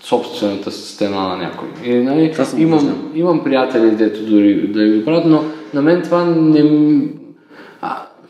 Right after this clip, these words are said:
Speaker 1: not cool. Дори ако видиш нещо, че някой е направил и ти се стори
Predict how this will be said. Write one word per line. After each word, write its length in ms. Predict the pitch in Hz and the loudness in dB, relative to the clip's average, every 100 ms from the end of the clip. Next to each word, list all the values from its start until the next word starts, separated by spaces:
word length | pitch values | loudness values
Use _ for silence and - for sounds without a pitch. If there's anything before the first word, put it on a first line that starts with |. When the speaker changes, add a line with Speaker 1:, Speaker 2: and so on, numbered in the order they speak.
| _ _ _ _ _ _ _ _ - - - 143 | _ _ _ _ _ _ _ _ -20 -20 -12 -4
Speaker 1:
not 320 | 135 123 - | -2 -2 0
cool. 280 | 104 87 - - - - - | -2 -2 -6 -14 -20 -20 2
Дори 460 | 143 190 247 - - | 4 4 0 -6 -4
ако 260 | 156 151 127 | -2 -2 -4
видиш 380 | 151 208 262 | -2 0 0
нещо, 520 | 202 202 214 - 214 214 - - | 2 0 0 0 0 0 -4 -2
че 160 | 156 | 2
някой 340 | 143 160 160 175 | 2 2 0 0
е 40 | |
направил 600 | 143 - 127 127 127 123 | 0 -2 0 2 2 -2
и 60 | 120 | -2
ти 80 | - | -8
се 140 | 117 | -16
стори 340 | - 135 151 | -6 0 2